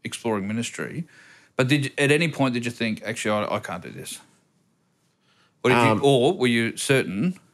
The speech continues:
Speaker 1: "Actually, I'm called to this, I know I'm gonna be okay"?
Speaker 2: I think for me, it's,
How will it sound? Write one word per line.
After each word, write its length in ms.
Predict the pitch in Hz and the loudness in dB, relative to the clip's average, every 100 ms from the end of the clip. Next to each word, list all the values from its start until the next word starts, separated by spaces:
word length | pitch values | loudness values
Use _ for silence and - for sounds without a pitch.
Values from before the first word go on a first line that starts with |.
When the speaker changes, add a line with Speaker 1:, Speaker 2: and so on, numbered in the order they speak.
| _ _ - | _ _ -8
Speaker 1:
"Actually, 460 | 113 - 120 120 120 _ _ _ _ - | -6 -2 -2 -2 -6 _ _ _ _ -6
I'm 160 | 113 | -4
called 240 | 120 139 139 | 0 0 0
to 60 | 123 | 0
this, 380 | 135 131 - - _ _ _ _ _ _ | -2 -2 -6 -10 _ _ _ _ _ _
I 60 | 107 | -4
know 160 | 110 | -2
I'm 100 | 107 | -2
gonna 140 | 104 95 | -2 -2
be 120 | 95 | -2
okay"? 300 | 73 - 101 - _ _ _ _ - | -4 -8 -14 -18 _ _ _ _ 2
Speaker 2:
I 100 | 120 | 4
think 240 | 147 165 | 6 4
for 140 | - 110 | 4 4
me, 380 | 107 107 98 95 | 6 6 4 2
it's, 640 | 95 92 - - - | 0 0 -2 -6 -8